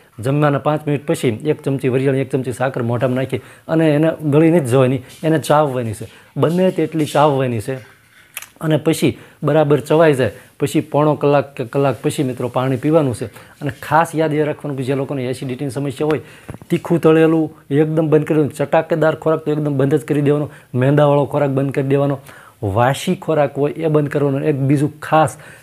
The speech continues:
કે ઠંડા પીણા એટલે કે ફ્રીજની વસ્તુ ખાસ બંધ કરો,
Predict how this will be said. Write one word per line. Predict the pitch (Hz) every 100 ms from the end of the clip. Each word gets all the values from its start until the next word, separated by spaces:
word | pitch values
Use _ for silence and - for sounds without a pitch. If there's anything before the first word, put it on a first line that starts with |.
| -
કે | 147
ઠંડા | - - 151 170 170
પીણા | 165 151 151
એટલે | 156 160 156 156
કે | 151 165
ફ્રીજની | 165 - 147 156 131 156
વસ્તુ | 135 131 -
ખાસ | 135 151 151 147
બંધ | 143 139
કરો, | 160 143